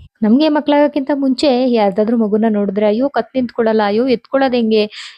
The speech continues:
ಇಷ್ಟು ಚಿಕ್ಕ ಮಗುನ ನನ್ಗೆ ಮುಟ್ಟಕ್ಕೆ ಭಯ ಆಗತ್ತಪ್ಪ" ಅನ್ನೋ ನಾವು,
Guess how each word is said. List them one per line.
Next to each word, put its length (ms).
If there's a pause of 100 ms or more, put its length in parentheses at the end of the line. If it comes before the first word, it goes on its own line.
ಇಷ್ಟು 220
ಚಿಕ್ಕ 240
ಮಗುನ 280
ನನ್ಗೆ 300
ಮುಟ್ಟಕ್ಕೆ 400
ಭಯ 180
ಆಗತ್ತಪ್ಪ" 480
ಅನ್ನೋ 220
ನಾವು, 540